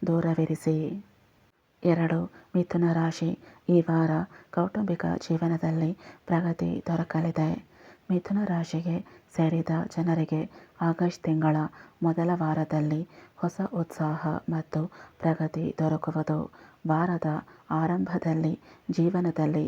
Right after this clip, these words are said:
ಮುಂದೆ ಸಾಗಲು ಉತ್ತಮ ಅವಕಾಶಗಳನ್ನು ಪಡೆಯುವಿರಿ.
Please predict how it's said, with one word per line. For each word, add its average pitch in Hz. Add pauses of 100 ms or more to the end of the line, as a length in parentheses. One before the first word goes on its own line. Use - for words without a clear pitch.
(100)
ಮುಂದೆ 156 (400)
ಸಾಗಲು 160 (120)
ಉತ್ತಮ 160 (440)
ಅವಕಾಶಗಳನ್ನು 156 (380)
ಪಡೆಯುವಿರಿ. 151